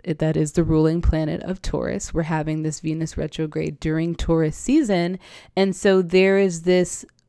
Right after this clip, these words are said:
awareness that we'll have of the values that we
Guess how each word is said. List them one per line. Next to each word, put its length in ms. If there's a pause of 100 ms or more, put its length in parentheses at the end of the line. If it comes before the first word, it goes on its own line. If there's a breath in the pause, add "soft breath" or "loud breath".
(260)
awareness 640
that 180
we'll 160
have 400
of 360
the 240
values 840 (640)
that 260
we 200